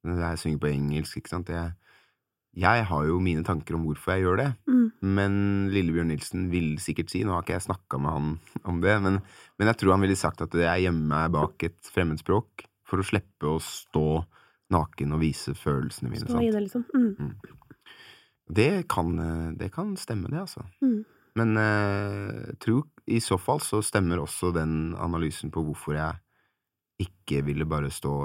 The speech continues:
Speaker 1: helt opp og ned og spille låtene mine rett fram.
Speaker 2: Mm.
Speaker 1: Men det handler jo også om at de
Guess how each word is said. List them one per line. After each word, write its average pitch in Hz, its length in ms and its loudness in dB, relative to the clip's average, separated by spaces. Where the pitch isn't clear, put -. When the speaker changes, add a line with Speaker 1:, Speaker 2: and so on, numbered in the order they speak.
Speaker 1:
helt - 580 -6
opp 73 220 -10
og 69 80 -4
ned 85 140 -10
og 78 120 -4
spille 71 600 -6
låtene 73 320 -4
mine 73 160 -6
rett 78 160 -10
fram. 98 220 -2
Speaker 2:
Mm. 254 200 4
Speaker 1:
Men 117 160 6
det - 80 2
handler 120 240 4
jo 110 60 0
også 113 100 0
om 117 80 2
at - 160 0
de 127 80 6